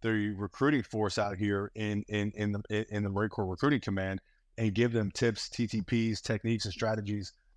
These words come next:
based off of the doctrine and based off of some other things that I came up with on my own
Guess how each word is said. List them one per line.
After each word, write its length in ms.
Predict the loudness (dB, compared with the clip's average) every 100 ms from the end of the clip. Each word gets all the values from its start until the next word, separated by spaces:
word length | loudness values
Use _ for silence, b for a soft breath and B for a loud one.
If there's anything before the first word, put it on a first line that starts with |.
| -4
based 300 | 2 4 6
off 220 | 6 4
of 40 | 2
the 60 |
doctrine 480 | 0 2 2 0 -4
and 160 | -2 0
based 220 | 0 2
off 140 | 0
of 60 | 0
some 120 | 0
other 160 | 0 0
things 220 | -2 0
that 120 | 0
I 60 | 0
came 240 | -4 -4
up 100 | -4
with 100 | -4
on 60 | -2
my 160 | -2
own 200 | -2 -2